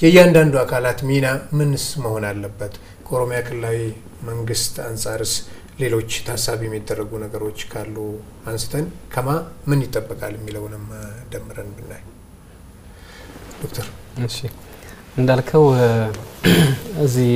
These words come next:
Speaker 2: የለውጡ ምጀ-፣ ምናልባት፣ እ፣ በደንብ ማየት ያለብን የለውጡ መነሻ ነው። እ፣ በለውጡ መነሻ ላይ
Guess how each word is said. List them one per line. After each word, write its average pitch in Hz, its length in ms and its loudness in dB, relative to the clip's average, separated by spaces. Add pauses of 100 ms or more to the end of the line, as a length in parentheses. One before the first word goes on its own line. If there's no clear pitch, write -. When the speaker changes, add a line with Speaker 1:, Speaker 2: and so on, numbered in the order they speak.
(460)
Speaker 2:
የለውጡ 127 440 4
ምጀ-፣ 123 240 2
ምናልባት፣ 123 480 4 (600)
እ፣ 127 120 0 (560)
በደንብ 123 280 4
ማየት 117 200 2
ያለብን 139 360 2
የለውጡ 127 340 2
መነሻ 117 400 0
ነው። - 140 -6 (800)
እ፣ - 100 -2 (200)
በለውጡ 120 400 6
መነሻ 123 360 0
ላይ 135 180 2